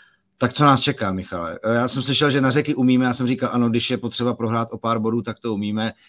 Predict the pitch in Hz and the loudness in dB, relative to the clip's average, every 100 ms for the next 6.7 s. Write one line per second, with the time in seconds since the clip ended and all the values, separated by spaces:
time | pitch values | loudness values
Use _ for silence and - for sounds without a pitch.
0 | _ 107 - 120 113 - 113 113 113 113 | _ -10 -6 -2 -2 0 0 0 0 0
1 | 110 120 117 110 98 120 110 98 - 117 | -2 0 0 0 -2 -2 -2 -4 -4 0
2 | 110 107 120 98 107 95 113 113 107 - | 0 0 -2 -6 -6 -4 -2 -2 -2 -10
3 | _ 113 110 117 113 - 113 107 - 107 | _ -2 0 0 0 -2 -4 -4 -6 -4
4 | 107 110 113 117 98 101 107 117 113 110 | -4 -6 -6 -6 -4 -4 -4 -2 -2 -2
5 | 110 - 113 113 120 113 113 104 101 110 | -4 -2 -2 -2 -2 0 0 0 -2 -2
6 | 110 - 110 104 107 - | -2 -2 -4 -2 -4 -4